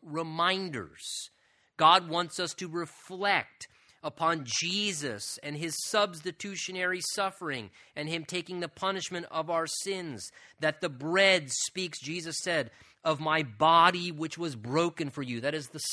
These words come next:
suffering that he endured in his flesh, that we would remember the love of Jesus, that he would suffer so greatly and brutally.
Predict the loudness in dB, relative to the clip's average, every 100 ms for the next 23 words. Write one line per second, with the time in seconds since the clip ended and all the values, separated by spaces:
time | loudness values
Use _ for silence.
0 | 0 0 0 -2 -4 -2 -4 -8 -6 -6
1 | -4 -4 -2 -2 -2 -6 -8 -10 -8 -8
2 | -6 -8 -8 -10 -12 -20 -6 -6 -4 -4
3 | -2 0 -2 0 -2 -2 -4 -4 -2 4
4 | 4 4 2 -2 -6 -4 -2 -2 -4 -6
5 | -10 -8 -6 -4 -2 -2 -4 -4 -6 -4
6 | -4 -4 -4 -4 -2 -2 -2 -6 -6 -6
7 | -6 -6 -4 -4 -4 -6 -8